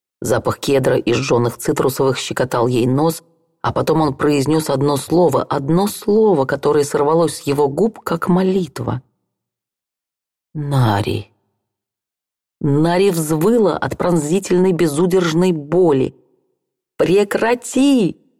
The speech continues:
закричала она, извиваясь под ним. «Не показывай мне это лицо, или я убью тебя!»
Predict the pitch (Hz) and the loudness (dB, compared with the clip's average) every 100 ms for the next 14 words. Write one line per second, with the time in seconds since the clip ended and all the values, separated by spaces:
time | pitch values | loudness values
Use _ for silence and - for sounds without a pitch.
0 | - 160 165 180 185 175 170 170 175 151 | -4 -2 0 0 2 2 2 2 2 0
1 | 165 175 170 139 - 156 160 175 131 - | 0 2 2 0 0 -2 2 2 0 -6
2 | _ _ _ _ _ _ - 156 202 247 | _ _ _ _ _ _ -4 2 2 2
3 | 262 254 269 254 214 226 220 226 220 220 | 0 0 0 0 2 4 4 4 2 0
4 | 214 - 247 226 - 202 214 214 226 - | 0 -2 2 2 2 0 2 2 0 0
5 | 233 208 247 262 214 214 185 156 - | 0 2 2 2 2 2 2 0 -6